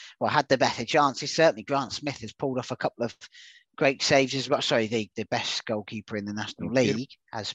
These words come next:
Speaker 1: pulled off a couple of great saves there. Um, again, did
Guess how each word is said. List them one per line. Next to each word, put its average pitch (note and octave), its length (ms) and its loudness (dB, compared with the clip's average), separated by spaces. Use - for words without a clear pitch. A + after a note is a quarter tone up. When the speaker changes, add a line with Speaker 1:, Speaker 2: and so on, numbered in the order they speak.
Speaker 1:
pulled G2+ 340 -12
off - 400 -6
a - 40 -14
couple - 320 -12
of G2+ 80 -12
great A2+ 260 0
saves G#2 420 -4
there. B2 220 0
Um, A2 420 -2
again, A#2+ 420 2
did D3+ 240 6